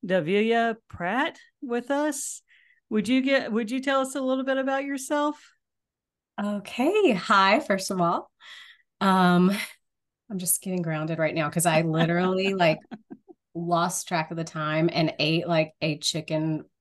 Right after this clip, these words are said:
Speaker 2: like, a piece of chicken as fast as I could
Speaker 1: Mm.
Speaker 2: right before I came in here.
Speaker 1: That's
Speaker 2: 'Cause
Speaker 1: why
Speaker 2: I
Speaker 1: I have a
Speaker 2: was
Speaker 1: shake right now. <laughs> I'm just,
Speaker 2: and
Speaker 1: like,
Speaker 2: I was like,
Speaker 1: sipping
Speaker 2: "Oh
Speaker 1: on
Speaker 2: my
Speaker 1: that.
Speaker 2: God, I'm starving. I'm so
Speaker 1: <laughs>
Speaker 2: hungry. I'm shaking." And I just, like,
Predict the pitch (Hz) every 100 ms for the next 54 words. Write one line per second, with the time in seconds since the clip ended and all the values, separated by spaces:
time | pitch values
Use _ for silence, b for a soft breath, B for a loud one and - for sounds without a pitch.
0 | _ _ - 160 151 165 165 160 160 -
1 | 147 156 156 - 151 156 156 196 151 143
2 | 143 _ - - 165 165 175 175 170 170
3 | 147 - B B B 202 220 196 170 170
4 | - 196 - 185 180 196 254 - 269 -
5 | 214 202 233 240 233 240 208 196 180 185
6 | 185 208 - - 220 185 - - - 208
7 | 214 196 175 160 180 - 226 208 185 202
8 | 190 180 170 - 202 190 170 160 170 175
9 | 190 - -